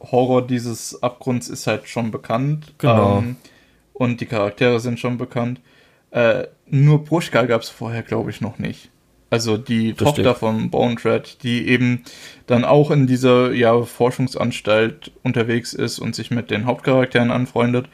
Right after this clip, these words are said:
Speaker 1: Ähm, ich glaub, die kannte man tatsächlich vorher noch nicht. Alle anderen
Speaker 2: Genau.
Speaker 1: Charaktere dürften bekannt gewesen sein. Und es sind auch tatsächlich nur fünf Charaktere in diesem Film.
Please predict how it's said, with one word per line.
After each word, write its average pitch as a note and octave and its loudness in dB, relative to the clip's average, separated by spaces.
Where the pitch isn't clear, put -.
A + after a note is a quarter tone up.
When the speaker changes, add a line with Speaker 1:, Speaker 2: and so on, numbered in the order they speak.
Speaker 1:
Ähm, A#2 4
ich - -8
glaub, A#2 2
die B2+ 4
kannte B2 0
man A2+ 2
tatsächlich A2+ -4
vorher A2 0
noch G#2+ -4
nicht. G#2+ -8
Alle G#2+ -2
anderen - -2
Speaker 2:
Genau. - -4
Speaker 1:
Charaktere A2 0
dürften A2 -8
bekannt B2 -6
gewesen C3+ 0
sein. B2+ -2
Und C3 4
es - -4
sind D#3+ 2
auch A#2+ 2
tatsächlich C3+ -4
nur B2+ -2
fünf C#3+ -2
Charaktere C#3 0
in A2+ -2
diesem - -8
Film. - -10